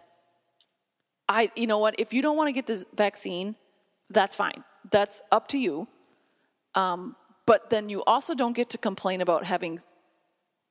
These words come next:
extra safety protocols going on longer. Like, this is your option to get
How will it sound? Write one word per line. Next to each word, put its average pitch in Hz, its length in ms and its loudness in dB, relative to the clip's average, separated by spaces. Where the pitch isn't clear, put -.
extra 202 380 0
safety 202 340 -2
protocols 165 840 -2
going 190 300 2
on 156 160 -2
longer. 147 280 -4
Like, - 160 -2
this 220 240 0
is 208 180 -4
your 208 140 2
option 202 420 0
to - 160 -4
get 180 240 0